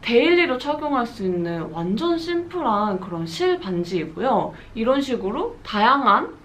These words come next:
반지들과 함께 이렇게 레이어드를 할 수 있다는 게 장점입니다. 그냥 이렇게 실 반지로만 매치를 해주셔도 충분히 예쁜 그런 아이템이에요.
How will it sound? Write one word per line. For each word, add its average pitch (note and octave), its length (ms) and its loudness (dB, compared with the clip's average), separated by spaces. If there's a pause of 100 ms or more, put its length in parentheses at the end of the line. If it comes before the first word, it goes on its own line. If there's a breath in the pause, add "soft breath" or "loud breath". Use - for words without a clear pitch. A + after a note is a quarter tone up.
반지들과 G3 720 0
함께 C#4+ 500 -4 (220 loud breath)
이렇게 F3+ 160 -8
레이어드를 F#3+ 680 4
할 C#4+ 120 -2
수 - 120 -8
있다는 D#3+ 320 -10
게 - 140 -4
장점입니다. F3+ 760 -6 (340 loud breath)
그냥 C4 440 0
이렇게 D4+ 680 2
실 G4+ 260 -4
반지로만 C#4+ 880 0
매치를 D#3+ 420 -6
해주셔도 F3+ 720 -4
충분히 E4 500 -4
예쁜 - 480 -8
그런 E3+ 280 -8
아이템이에요. E3 600 -8